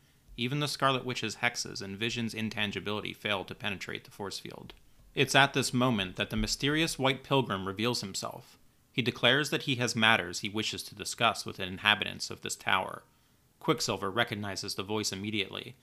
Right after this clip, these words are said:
as the man who'd years ago saved his sister and manipulated them into fighting for his cause. Yes, the man sheds the white cloak and at last reveals himself as Magneto,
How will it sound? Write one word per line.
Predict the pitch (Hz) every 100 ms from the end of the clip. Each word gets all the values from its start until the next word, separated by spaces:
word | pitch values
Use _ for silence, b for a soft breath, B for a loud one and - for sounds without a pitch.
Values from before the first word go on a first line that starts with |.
| b b
as | 117 104
the | 104
man | 107 123 123
who'd | 120 110
years | 110 127 107
ago | 90 87
saved | 85 107 101 -
his | 95 -
sister | 107 - - 107 -
and | 110
manipulated | 107 123 123 101 92 90
them | 92 95
into | 92 -
fighting | - 110 95 87
for | 92
his | 82 -
cause. | - 101 90 50 - - b b b b
Yes, | - 90 - - - b b _
the | 107
man | 104 113 139
sheds | - 156 120 107
the | 107
white | 110 104
cloak | - 113 95 98
and |
at | 98
last | 107 117 - 131
reveals | 113 120 98
himself | 87 85 92 87 -
as | 98 98 113
Magneto, | 117 110 120 110 85 85 -